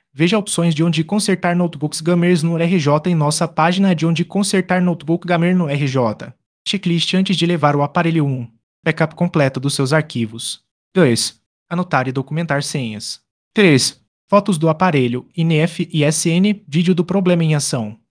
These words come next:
Quatro, remover acessórios e mídias externas. Cinco, bateria carregada ao menos vinte por cento para testes. Seis, levar caixa e adaptadores se possível.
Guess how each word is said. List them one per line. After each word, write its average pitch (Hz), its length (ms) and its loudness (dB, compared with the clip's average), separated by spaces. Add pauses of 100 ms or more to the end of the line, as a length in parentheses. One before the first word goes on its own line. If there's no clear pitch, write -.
(160)
Quatro, 135 320 -2 (420)
remover 156 320 4
acessórios 156 560 0
e 156 60 2
mídias 139 320 0
externas. 120 800 -2 (300)
Cinco, 143 380 2 (380)
bateria 170 320 2
carregada 180 500 2
ao 180 120 4
menos 143 280 0
vinte 131 320 -2
por 190 160 2
cento 151 280 0
para 170 220 0
testes. - 680 -4 (340)
Seis, 123 460 2 (340)
levar 147 220 -2
caixa 156 380 -4
e 175 100 -2
adaptadores 147 540 -4
se 185 100 -6
possível. 117 640 -8